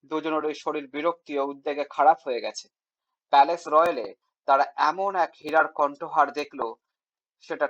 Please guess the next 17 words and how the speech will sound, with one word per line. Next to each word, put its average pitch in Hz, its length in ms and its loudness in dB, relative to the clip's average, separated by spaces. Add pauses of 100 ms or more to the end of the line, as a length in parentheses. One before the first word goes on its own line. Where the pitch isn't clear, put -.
ঠিক - 260 -12
তাদের 143 240 0
হারানো 139 400 2
হারের 131 320 -2
মতো। 123 280 -12 (680)
তার 131 200 2
দাম 165 340 2 (400)
চল্লিশ 156 600 -8
হাজার 131 460 4
ফ্রা। - 500 0 (640)
ছত্রিশ 180 540 -10
হাজার 160 240 0
ফ্রাতে 185 560 0 (300)
তারা 127 180 2
তা 131 160 -2
পেতে 143 340 -10
পারে। 107 240 -10